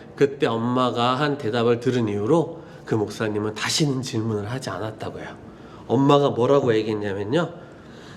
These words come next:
"내가 너를 데려와서 낳았으면은 너같이 못생기고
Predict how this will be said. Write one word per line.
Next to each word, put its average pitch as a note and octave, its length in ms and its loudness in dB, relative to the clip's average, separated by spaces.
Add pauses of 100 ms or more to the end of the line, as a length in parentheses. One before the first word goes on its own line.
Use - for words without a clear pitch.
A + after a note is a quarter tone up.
(100)
"내가 C3 280 2
너를 B2 320 2
데려와서 A#2+ 500 2
낳았으면은 C3 1160 2 (520)
너같이 C#3+ 600 2
못생기고 C3+ 840 2